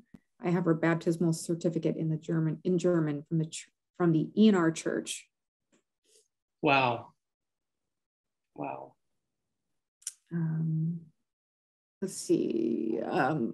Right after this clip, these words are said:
Speaker 1: another attendee says, "Could you speak a little bit more about this socialist organization? I've read the book and recall descriptions of so much activity in Soulard,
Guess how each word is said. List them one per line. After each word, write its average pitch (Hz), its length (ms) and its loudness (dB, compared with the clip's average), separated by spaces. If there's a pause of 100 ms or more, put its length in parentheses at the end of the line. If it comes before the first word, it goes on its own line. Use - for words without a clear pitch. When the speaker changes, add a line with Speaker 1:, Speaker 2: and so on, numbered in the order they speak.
Speaker 1:
another 208 420 6
attendee 208 340 2
says, 185 340 0
"Could 208 180 -2
you 339 80 8
speak 370 240 6
a 330 120 6
little 262 240 2
bit 240 100 4
more 226 380 8
about 202 280 0
this 196 160 -4
socialist 214 640 2
organization? 175 760 0
I've 165 180 -4
read 180 240 2
the 165 180 -2
book 190 180 -4 (460)
and 190 120 2
recall 190 300 0
descriptions 202 640 4
of 170 140 0
so 208 180 4
much 214 180 6
activity 185 460 -4
in 175 120 2
Soulard, 165 480 0